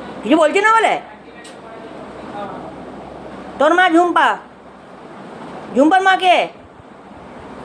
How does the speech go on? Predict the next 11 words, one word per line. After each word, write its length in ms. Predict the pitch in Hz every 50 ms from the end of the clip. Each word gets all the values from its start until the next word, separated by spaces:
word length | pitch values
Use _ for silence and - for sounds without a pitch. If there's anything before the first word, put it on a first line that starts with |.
| - - - - - - - -
ওই, 260 | - 302 330 285 202 - - - - - - - - - - - - - - - - - - - - - - -
ম্যাক্সু, 500 | - 254 311 359 349 - 381 330 262 196 - - - - - - - - - - - - - - -
আমি 160 | - 233 262 269
রেগে 260 | 262 294 311 330 339
গেলে 180 | 339 339 349
কিন্তু 220 | 320 349 349 330 330
এখনই 300 | 320 320 339 330 330 311 254 220 - - - - - - 220
বিশাল 240 | 277 269 349 330 311 269
কিছু 140 | 302 269 - 294
হয়ে 160 | 269 240 226 196
যাবে। 180 | 180 - 175